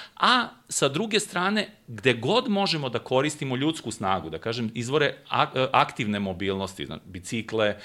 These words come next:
e, ono, prosto ljudsku, ljudsku snagu i neku dostavu,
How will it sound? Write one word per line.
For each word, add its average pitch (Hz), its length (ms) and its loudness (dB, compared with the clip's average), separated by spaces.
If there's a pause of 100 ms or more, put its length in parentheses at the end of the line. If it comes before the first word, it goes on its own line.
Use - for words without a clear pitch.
(240)
e, 104 240 2 (640)
ono, 117 440 4
prosto 120 500 2
ljudsku, 123 500 -4
ljudsku 135 340 -2
snagu 160 420 0
i 185 120 2
neku 180 340 0
dostavu, 139 680 0